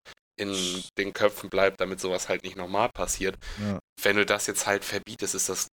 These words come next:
Speaker 1: ein Schritt in die falsche Richtung irgendwie
Speaker 2: Du tust halt so, als
Speaker 1: dafür.
Speaker 2: würde es das nicht geben, so, ne? Und das
Speaker 1: Ja,
Speaker 2: ist halt immer das
Speaker 1: ja,
Speaker 2: Falsche.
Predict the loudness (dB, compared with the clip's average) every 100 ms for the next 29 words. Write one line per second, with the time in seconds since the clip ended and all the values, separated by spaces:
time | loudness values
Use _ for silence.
0 | -8 -4 -2 -2 -4 -6 -2 -2 -2 -6
1 | -8 -8 -8 -6 -6 6 8 10 8 10
2 | 10 10 10 6 8 2 2 0 0 2
3 | 0 -2 0 2 6 8 6 6 2 0
4 | 0 4 6 6 4